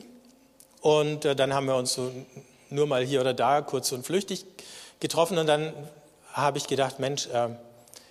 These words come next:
ist es wirklich in Ordnung?", weil ich immer noch ein bisschen schlechtes Gewissen hatte, ähm, wegen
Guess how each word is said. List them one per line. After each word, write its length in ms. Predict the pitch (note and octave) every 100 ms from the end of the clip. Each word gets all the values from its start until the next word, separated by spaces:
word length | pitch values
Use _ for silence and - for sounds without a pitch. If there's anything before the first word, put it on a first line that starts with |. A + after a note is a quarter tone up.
| _ -
ist 120 | C3+
es 140 | C3
wirklich 300 | C3 E3+ D#3
in 100 | C#3
Ordnung?", 400 | A2 G2+ G2+ G2 G#2+ - - _ A#2 G#2+
weil 160 | A2
ich 160 | A#2 -
immer 160 | A#2+ C3
noch 180 | C3+
ein 80 | B2
bisschen 300 | A#2 A#2+ B2+
schlechtes 340 | - C3 - A#2+
Gewissen 340 | B2+ D#3+ C3
hatte, 280 | G#2 G#2+ F#2 - - - - - - _ -
ähm, 360 | G#2 G#2 G2+ G#2+ - - - - - _ _ -
wegen 460 | G#2+ G#2+ G#2+ G2+